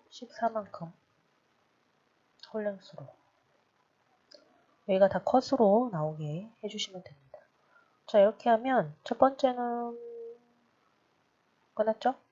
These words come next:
여기 수험 번호는 지금 쓰셔도 되고 아니면 두 번째 파츠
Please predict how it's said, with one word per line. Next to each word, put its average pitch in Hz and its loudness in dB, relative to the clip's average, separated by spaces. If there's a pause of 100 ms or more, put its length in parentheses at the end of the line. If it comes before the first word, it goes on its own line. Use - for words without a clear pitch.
(3250)
여기 180 -8 (1500)
수험 262 -12
번호는 240 -2 (1400)
지금 220 -4
쓰셔도 233 -2
되고 233 2
아니면 170 -8
두 - -20
번째 180 -8
파츠 185 -4